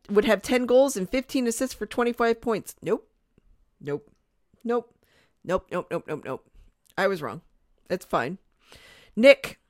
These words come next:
Bruins stun Tampa Bay and reach the E C F. Oh, no. Oh, no, no, no. No, no. Beat the Leafs in the first round, but you said bold, and that's not a bold prediction.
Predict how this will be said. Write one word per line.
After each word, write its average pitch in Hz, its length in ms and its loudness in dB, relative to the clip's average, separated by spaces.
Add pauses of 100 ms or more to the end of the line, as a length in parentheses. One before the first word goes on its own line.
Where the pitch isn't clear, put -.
(960)
Bruins 220 380 4
stun 233 320 4
Tampa 226 360 0
Bay 185 540 2
and 160 220 -6
reach 208 240 -8
the - 180 -10
E 214 60 -2
C 196 200 -2
F. 139 140 2 (100)
Oh, 175 300 2
no. 165 400 -4 (220)
Oh, 165 300 -4
no, 165 140 -6
no, 156 200 -8
no. 151 320 -8 (260)
No, 151 260 -6
no. 123 200 -6 (1300)
Beat 285 180 2
the 285 120 6
Leafs 320 320 2
in 269 80 4
the 247 80 6
first 269 340 6
round, 233 420 6 (480)
but 233 360 6 (1160)
you 208 160 -6
said 220 260 0
bold, 214 340 6
and 196 160 0
that's 214 260 2
not 214 220 2
a - 20 4
bold 208 280 2
prediction. 202 520 -2